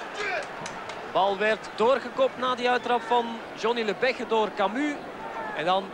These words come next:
zomaar Joao Elias alleen voor Kujovic. De bal erover ook, maar nog net van de lijn gehaald. Beste kans in de wedstrijd. We zitten tien minuten ver.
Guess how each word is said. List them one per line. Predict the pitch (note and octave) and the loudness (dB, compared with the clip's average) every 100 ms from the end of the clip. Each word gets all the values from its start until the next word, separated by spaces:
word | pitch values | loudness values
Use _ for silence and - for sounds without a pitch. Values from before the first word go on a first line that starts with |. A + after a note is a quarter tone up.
| - | -10
zomaar | - B3 B3 A#3+ B3 A#3+ - | 2 4 4 4 4 2 -2
Joao | G#3+ A#3 A#3 A#3 A3+ | 0 2 4 4 4
Elias | A#3 A#3 A3+ A3+ - - - - | 2 2 2 2 -2 -8 -10 -8
alleen | D#3+ G3 B3 B3 | -4 0 0 -2
voor | - A3+ A3 A3 | 2 6 6 4
Kujovic. | - A#3 A3 A3+ - | 0 0 2 0 -2
De | F#3+ | 0
bal | B3 C4 | 2 4
erover | A3 B3 B3 A#3 | 4 4 4 4
ook, | A#3 A3 | 2 2
maar | G#3+ A3 A3 F#3 | 2 2 2 -4
nog | G#3 | -4
net | A3 A3+ | -2 -2
van | - A3+ | 0 0
de | A3 | 2
lijn | G3+ F3+ | 2 2
gehaald. | E3+ D#3+ E3 D#3+ - - - - | 2 2 2 2 -4 -16 -16 -6
Beste | F#3 F3+ | -4 -4
kans | F#3+ C4+ C#4 A#3 | -2 0 0 -2
in | B3+ | -2
de | A#3 | 0
wedstrijd. | A#3 - A3 A3 G#3+ G#3 - - - - - | 0 0 0 2 2 0 -12 -18 -20 -20 -18
We | C3+ | -8
zitten | F3+ F3 F3+ F#3 - - - - - - | -8 -2 2 2 0 -6 -12 -12 -14 -4
tien | C#4 | -2
minuten | C#4+ C4 G#3+ | 0 0 0
ver. | D#3 | 0